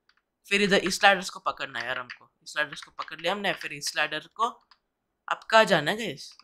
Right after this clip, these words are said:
अच्छा, हमको इस ladder को पकड़ना है। अबे पक-, ओ भाई, धीरे, धीरे, धीरे यार। अबे guys, मर गए यार मैं। चुका यार, फिर से बस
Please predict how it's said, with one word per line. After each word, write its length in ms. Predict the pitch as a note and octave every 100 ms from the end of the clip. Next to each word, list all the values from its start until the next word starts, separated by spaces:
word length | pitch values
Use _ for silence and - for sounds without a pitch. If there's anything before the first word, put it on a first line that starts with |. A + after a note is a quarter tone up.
| - -
अच्छा, 240 | - A3
हमको 200 | G3+ F#3+
इस 160 | E3+ F#3+
ladder 200 | F3+ F3
को 120 | -
पकड़ना 400 | C#3 - B2+ A2+
है। 60 | - _ - -
अबे 140 | - C#4
पक-, 240 | B3+ - -
ओ 240 | G#3+ G#3+
भाई, 140 | G3 F#3+
धीरे, 260 | F3 F3
धीरे, 220 | D#3 D3
धीरे 340 | D3 D3+ D#3+ C#3+
यार। 220 | C#3 - _ - -
अबे 160 | C4
guys, 320 | C#4+ C#4 D4 A#3
मर 180 | G#3
गए 200 | G#3+ G#3+
यार 200 | D3 E3
मैं। 180 | F3+ F3 _ _ _ _ _ _ _ _ -
चुका 180 | F3 F3
यार, 160 | E3+ F3
फिर 180 | - F#3
से 280 | - F#3
बस 280 | D#3 D#3 G#3